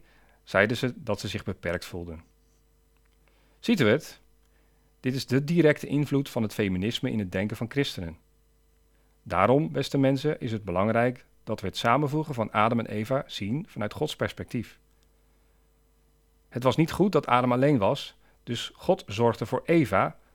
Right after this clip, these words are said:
om zijn doel te vervullen. We mogen niet vergeten dat het allemaal wijst naar het plan van God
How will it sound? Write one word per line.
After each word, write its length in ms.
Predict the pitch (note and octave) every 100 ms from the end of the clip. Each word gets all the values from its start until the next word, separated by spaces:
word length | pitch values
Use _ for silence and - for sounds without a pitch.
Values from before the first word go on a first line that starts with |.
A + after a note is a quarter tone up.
| _
om 140 | - F#2
zijn 340 | A2 C3+ D3+
doel 160 | A#2 G#2+
te 100 | G#2
vervullen. 460 | A2 A#2 B2 E2 - _ _ _ _ _ _ _ _ _ _ _
We 80 | A2+
mogen 240 | B2+ A#2+
niet 160 | C#3 F3+
vergeten 500 | C#3 - D3 F#2 A2
dat 100 | A#2
het 160 | G#2+
allemaal 300 | - C#3+ A#2+
wijst 340 | F#2 F#2+ B2+ -
naar 100 | A2+
het 160 | A2+
plan 260 | - F#2+ G#2
van 160 | - A2
God 360 | - C3 -